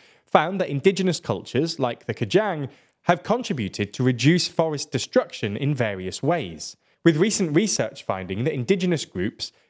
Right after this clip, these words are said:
empowered with land rights and resources, are remarkably effective custodians.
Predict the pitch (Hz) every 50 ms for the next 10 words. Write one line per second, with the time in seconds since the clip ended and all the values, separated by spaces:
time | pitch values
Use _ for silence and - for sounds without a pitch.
0 | _ - 127 120 - - 110 110 117 127 160 160 - 131 117 104 110 123 143 151
1 | 160 143 123 139 139 160 170 - - - - 127 123 123 113 117 156 220 214 -
2 | - 131 110 104 - - 98 90 85 - - _ _ _ _ _ _ 135 143 160
3 | 165 147 151 151 147 139 139 139 151 160 - - 160 139 135 135 131 123 - -
4 | 127 - - - - 107 - - - 107 - - 151 156 151 123 110 90 80 76
5 | 76 - - - -